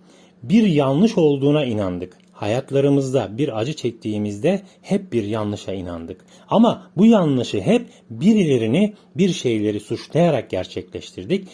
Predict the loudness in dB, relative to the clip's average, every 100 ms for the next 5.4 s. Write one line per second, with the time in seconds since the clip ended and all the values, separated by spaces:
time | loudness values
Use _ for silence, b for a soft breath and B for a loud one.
0 | B -4 -4 -2 -4 -2 0 0 -2 -2
1 | -2 -4 -4 -2 0 0 -2 -2 -4 -10
2 | -18 _ _ _ _ B B B -2 4
3 | 6 6 4 -4 0 2 2 0 0 0
4 | 0 -2 0 0 -2 0 -2 -2 -4 -4
5 | -8 -2 0 -2